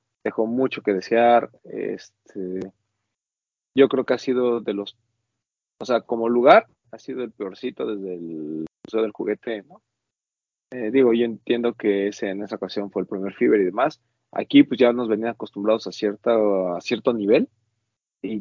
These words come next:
y, y veníamos de uno muy bueno en la Plaza de Toros, que, que a mí me gustó mucho, pero este de plano sí, el, el lugar fue lo que falló.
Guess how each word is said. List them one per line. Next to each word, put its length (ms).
y, 400
y 20
veníamos 560
de 80
uno 200
muy 160
bueno 280
en 80
la 60
Plaza 260
de 80
Toros, 460
que, 160
que 140
a 20
mí 80
me 80
gustó 220
mucho, 360
pero 280
este 280
de 80
plano 400
sí, 160
el, 760
el 120
lugar 300
fue 120
lo 80
que 100
falló. 440